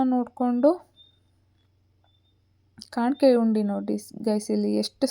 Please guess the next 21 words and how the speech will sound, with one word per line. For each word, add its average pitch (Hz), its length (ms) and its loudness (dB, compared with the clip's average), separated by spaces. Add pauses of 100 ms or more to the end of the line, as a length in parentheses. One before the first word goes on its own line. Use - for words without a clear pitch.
(140)
ಸೇಫಾಗಿ 247 540 2 (100)
ಮಾಡಿದ್ದಾರೆ 214 380 2 (100)
ಅಂದರೆ 220 260 2 (1300)
ಫುಲ್ 320 240 2 (200)
ಸೇಫ್ಟಿ 294 580 6 (260)
ಕಾಣಿಕೆ 254 340 0 (160)
ಡಬ್ಬಿ 226 360 -2 (140)
in 233 80 0 (240)
ಕರ್ನಾಟಕ 214 520 -2 (120)
ಅಂತಲೇ 202 300 -2 (100)
ಹೇಳ್ಬೋದು. 185 400 0 (1400)
ಗಣಪತಿ 262 480 -2 (100)
ಒಂದು 240 220 -4
ನಮಸ್ಕಾರ 233 360 -4 (120)
ಮಾಡ್ಕೊಂಡು 285 400 -2 (100)
ಹೋದ್ವಿ 294 400 4 (120)
ಸುಮ್ಮನೆ. 254 320 -2 (600)
ಪೂರ್ತಿ 262 460 0 (120)
ಹೋದ್ಮೇಲೆ 233 500 0 (140)
ಗೊತ್ತಾಗಿದ್ದು 220 560 -2 (1400)
ಎಂಥ 247 180 2